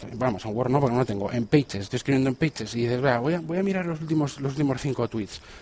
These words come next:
Cojo, bajo el centro de notificaciones, bajo la, vamos, bajo así con el dedo, ¡pum!, y veo los últimos cinco tweets. No tengo que abrir la, la aplicación, salir, entrar, entonces, ah, y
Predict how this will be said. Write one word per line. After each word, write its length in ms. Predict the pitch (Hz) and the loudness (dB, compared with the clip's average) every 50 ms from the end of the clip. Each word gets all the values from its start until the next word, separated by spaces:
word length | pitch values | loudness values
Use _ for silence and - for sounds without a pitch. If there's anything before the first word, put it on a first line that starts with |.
| - - - | -20 -18 -4
Cojo, 280 | - 135 120 - 160 139 | -2 -2 2 4 4 4
bajo 280 | 127 123 123 - 139 | 4 4 4 4 2
el 60 | 127 117 | 2 4
centro 240 | - 131 123 131 135 | 2 0 0 2 2
de 60 | 131 | 2
notificaciones, 580 | 135 139 135 131 - 143 - - 175 190 185 139 | 2 2 2 2 2 2 4 4 2 2 2 0
bajo 220 | 120 123 - 127 | -2 0 2 2
la, 260 | 123 127 120 120 113 | 4 4 4 4 4
vamos, 260 | 117 127 110 98 101 | 2 2 0 0 -2
bajo 200 | 113 120 - 131 | -4 -4 -2 -2
así 260 | 131 - - 139 135 - | -2 -2 0 -2 -2 0
con 140 | - 127 | 0 0
el 60 | 131 143 | 2 4
dedo, 160 | 175 180 165 | 4 4 4
¡pum!, 280 | - - 240 294 302 - - - - - - - - - - | 4 4 2 2 2 0 -4 -12 -20 -20 -18 -20 -20 -4 0
y 80 | 143 139 | 4 6
veo 180 | 151 151 135 | 8 8 8
los 120 | 123 113 120 | 6 2 -2
últimos 300 | 117 123 113 107 101 - | -2 -2 -2 -4 -4 -4
cinco 220 | 110 95 92 95 | -6 -6 -4 -2
tweets. 240 | - 131 110 - 113 | -2 -2 -2 -2 -4
No 100 | 120 117 | -4 0
tengo 180 | - 123 117 | 0 0 0
que 80 | - 123 | 2 0
abrir 300 | 113 104 - 131 127 117 | -2 0 0 0 0 0
la, 380 | 120 117 117 113 113 113 107 - - - - - - - - | 0 0 2 2 2 0 0 -2 -6 -14 -20 -20 -20 -8 -2
la 120 | 123 120 | -2 0
aplicación, 560 | 117 117 120 120 117 120 147 156 151 151 156 | 0 0 0 -2 -2 -2 -2 -2 0 0 -2
salir, 440 | 139 - 110 101 117 139 151 151 139 | -2 -4 -4 -4 -2 0 0 0 0
entrar, 320 | 127 117 110 - 143 147 131 | 0 -2 -2 0 0 0 0
entonces, 300 | 110 104 123 131 110 - | 0 -2 -4 -4 -4 -6
ah, 100 | 117 110 - | -10 -10 -6
y 260 | 131 131 143 156 151 | -4 -2 -2 -2 -4